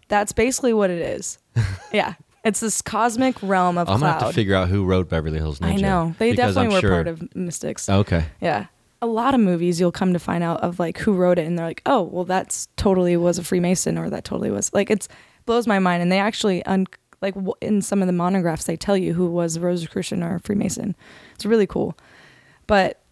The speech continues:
Speaker 1: so they teach us how to be a part of this, what I call, like, this kind of, like, collective consciousness of meditation. And so we kinda call up, we go gather into, that's our classroom. And so after every monograph, you're supposed to meditate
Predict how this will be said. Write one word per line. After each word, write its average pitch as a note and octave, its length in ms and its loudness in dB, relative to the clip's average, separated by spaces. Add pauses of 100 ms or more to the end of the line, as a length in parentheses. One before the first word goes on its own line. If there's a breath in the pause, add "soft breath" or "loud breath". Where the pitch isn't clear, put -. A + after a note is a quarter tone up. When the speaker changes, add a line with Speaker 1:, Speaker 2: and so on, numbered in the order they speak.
Speaker 1:
so G#3 480 4 (560)
they G#3+ 100 4
teach - 240 2
us B3+ 180 2
how G3+ 220 4
to F#3+ 60 2
be F#3+ 160 2
a F#3+ 60 2
part F#3+ 320 2
of E3+ 160 -2
this, E3+ 360 2
what F3+ 140 0
I F3 100 0
call, E3+ 320 -2
like, E3 320 -6
this - 380 0 (260)
kind A#3 180 2
of, G#3 100 2
like, F3 300 0 (480)
collective A3+ 440 2
consciousness F3+ 680 2
of F3+ 80 0
meditation. E3+ 600 -2
And E3 180 -4 (380 soft breath)
so - 240 2
we G3+ 120 2
kinda A3 240 2
call F#3+ 260 2
up, G3 120 0 (420)
we G3+ 160 0
go G3+ 320 2 (160)
gather F#3 320 0
into, F3+ 240 -2
that's - 320 -2
our F3 160 2
classroom. - 760 -4 (640 soft breath)
And F#3 300 0
so F#3 200 0
after G3 340 -4
every G#3 320 2
monograph, G3+ 640 2
you're F3+ 100 -2
supposed - 240 -4
to F#3 60 -2
meditate F3 580 -2